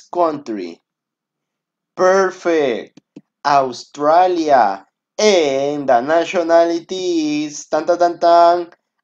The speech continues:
Australian, okay? Now, boys and girls, girls and boys,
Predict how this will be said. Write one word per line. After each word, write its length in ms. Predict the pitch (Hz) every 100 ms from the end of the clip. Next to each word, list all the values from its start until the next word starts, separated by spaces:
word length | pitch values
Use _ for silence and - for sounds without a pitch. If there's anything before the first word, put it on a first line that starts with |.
| -
Australian, 1500 | 135 156 139 120 110 - _ 113 113 123 120 113 104 98 104
okay? 520 | 113 - 220 233 - _ -
Now, 480 | 175 170 127 113 _ _ _
boys 400 | 151 220 196 180
and 200 | 151 131
girls, 440 | 127 123 98 - 113
girls 400 | 107 127 127 175
and 160 | 175
boys, 540 | 214 226 151 127 -